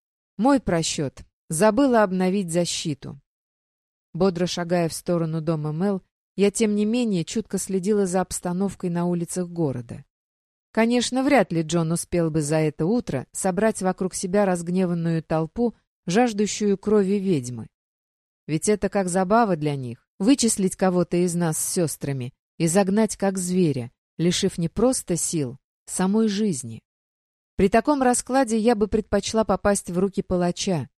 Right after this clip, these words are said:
Говорят, что он способен лишить ведьму сил, сохранив жизнь. Если обвинения ложные, но силу он в ней видит,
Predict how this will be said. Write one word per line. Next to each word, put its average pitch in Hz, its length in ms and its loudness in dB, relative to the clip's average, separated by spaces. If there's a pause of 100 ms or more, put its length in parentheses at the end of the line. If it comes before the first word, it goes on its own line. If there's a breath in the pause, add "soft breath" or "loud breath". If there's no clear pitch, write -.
(440)
Говорят, 180 520 2
что - 240 0
он 233 100 0
способен 202 640 -2
лишить 190 460 -4
ведьму 196 340 0
сил, 139 400 -4 (240)
сохранив 151 640 -4
жизнь. 135 460 -6 (720)
Если 190 300 2
обвинения 185 640 2
ложные, 170 640 2
но 160 140 0
силу 175 360 0
он 160 160 0
в 143 100 -6
ней 147 180 -4
видит, 175 440 -2